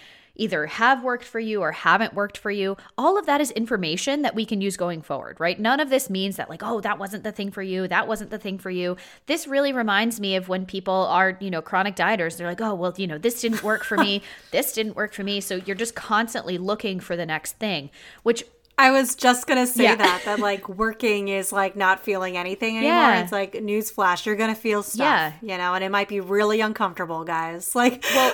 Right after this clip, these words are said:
Speaker 1: especially
Speaker 2: <laughs> but
Speaker 1: because
Speaker 2: that's the reality.
Speaker 1: when, when you get to this realization that a lot of, a lot more of our health than we think is outside of our control and is due to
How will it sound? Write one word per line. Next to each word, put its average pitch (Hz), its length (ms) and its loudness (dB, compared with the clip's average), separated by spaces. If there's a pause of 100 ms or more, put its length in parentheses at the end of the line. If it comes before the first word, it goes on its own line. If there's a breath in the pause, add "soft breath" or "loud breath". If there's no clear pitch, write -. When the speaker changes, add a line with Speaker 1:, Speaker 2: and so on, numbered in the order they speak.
Speaker 1:
especially 302 540 2
Speaker 2:
<laughs> - 0 -
but - 40 0
Speaker 1:
because 254 300 2
Speaker 2:
that's 233 240 4
the 240 160 0
reality. 208 360 2
Speaker 1:
when, 262 340 0 (140)
when 233 340 -2
you 269 160 -2
get 202 340 -2
to 185 460 -2
this 185 320 0
realization 185 1040 -2
that 160 340 0 (320 loud breath)
a 190 80 -2
lot 175 380 4 (120)
of, 180 280 -2
a 196 80 6
lot 240 240 6
more 214 220 4
of 185 100 2
our 170 140 4
health 170 400 -4
than 165 140 -6
we 165 100 -8
think 160 320 -6
is 170 180 -4
outside 156 420 0
of 170 120 -2
our 156 100 2
control 160 560 -2
and 170 160 -6
is 175 160 -6
due 165 340 -6
to 156 460 -4